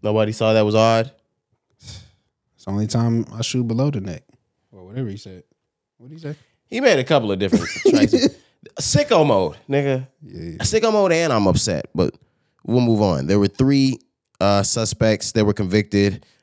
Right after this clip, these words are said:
Speaker 1: a twenty-eight-year-old, a twenty-six-year-old, and a twenty-four-year-old. They were each convicted of a first-degree murder. Um, there was eight days of deliberations.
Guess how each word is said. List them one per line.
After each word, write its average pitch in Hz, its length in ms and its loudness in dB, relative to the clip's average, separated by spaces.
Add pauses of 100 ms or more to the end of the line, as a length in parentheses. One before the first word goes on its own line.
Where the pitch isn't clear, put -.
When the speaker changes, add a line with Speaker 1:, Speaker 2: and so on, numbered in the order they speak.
Speaker 1:
a 87 200 0
twenty-eight-year-old, 98 720 2
a 92 40 0
twenty-six-year-old, 95 720 -2
and 90 100 0
a 85 40 -2
twenty-four-year-old. 98 1080 0
They 90 120 0
were 90 240 0
each 104 280 -4
convicted 98 520 -2
of 85 80 0
a 85 40 -4
first-degree 95 680 -2
murder. 98 480 2 (520)
Um, 82 360 0 (280)
there 92 80 -4
was 92 200 -4 (100)
eight 92 260 0
days 98 360 2
of 87 120 -2
deliberations. 92 1000 0